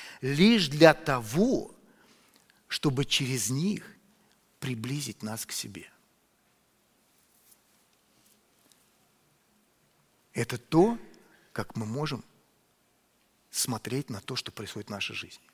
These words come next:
Бог допускает абсолютно разные обстоятельства в нашей жизни.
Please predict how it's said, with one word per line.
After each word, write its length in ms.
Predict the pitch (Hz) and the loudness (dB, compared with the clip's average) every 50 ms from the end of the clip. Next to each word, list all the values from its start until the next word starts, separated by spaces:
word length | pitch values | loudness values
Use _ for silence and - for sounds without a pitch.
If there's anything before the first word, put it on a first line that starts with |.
| _ _ _ _ _ _ _ _ _ _ _ _ _ _ _ _ _ _ _ _ _ _ _ _ _ _ _ _ _ _ - - - - | _ _ _ _ _ _ _ _ _ _ _ _ _ _ _ _ _ _ _ _ _ _ _ _ _ _ _ _ _ _ -20 -20 -16 -14
Бог 420 | 110 107 - 170 185 214 - - | -12 -2 2 2 2 2 2 -2
допускает 1040 | 127 120 160 156 - - - 143 127 - - - - - 185 160 117 - - - - - - _ _ _ _ _ _ _ _ _ _ _ - | 4 6 6 6 6 0 -8 -4 -2 -2 -2 -2 -2 -2 -4 -4 -4 -6 -10 -14 -18 -20 -20 _ _ _ _ _ _ _ _ _ _ _ -18
абсолютно 680 | - - - - - - 160 135 147 175 - 180 175 | -16 -6 -4 -2 0 0 -2 0 -2 -2 0 0 2
разные 300 | 165 170 160 135 143 135 | 4 4 2 2 2 -4
обстоятельства 500 | - - - 139 127 110 - - - 107 | -4 -2 -2 0 0 0 -2 -6 -8 -8
в 40 | 101 | -10
нашей 260 | 104 95 - - 95 | -8 -8 -10 -10 -10
жизни. 240 | - 95 92 - | -12 -14 -16 -16